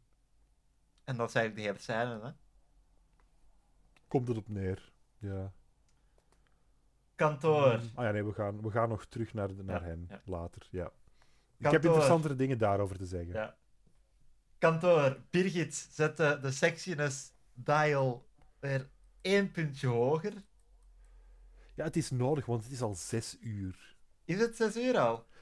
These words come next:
Speaker 2: Het establishing shot van de scène is letterlijk de camera, eh, die de klok toont.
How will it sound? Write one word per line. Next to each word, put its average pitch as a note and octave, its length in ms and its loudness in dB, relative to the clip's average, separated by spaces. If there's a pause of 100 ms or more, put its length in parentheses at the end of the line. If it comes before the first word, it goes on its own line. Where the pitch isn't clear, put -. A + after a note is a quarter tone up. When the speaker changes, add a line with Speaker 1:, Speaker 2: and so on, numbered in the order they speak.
Speaker 2:
Het D#3 160 4
establishing G#3 600 4
shot - 300 -2
van F3+ 180 0
de D3+ 60 -4
scène F3 560 0 (960)
is - 340 -4
letterlijk D3+ 680 0
de B2 160 -4
camera, D#3+ 640 4 (200)
eh, B2 420 2 (1000)
die B2+ 420 -2
de A2+ 140 0
klok D3 320 0 (100)
toont. C#3+ 560 0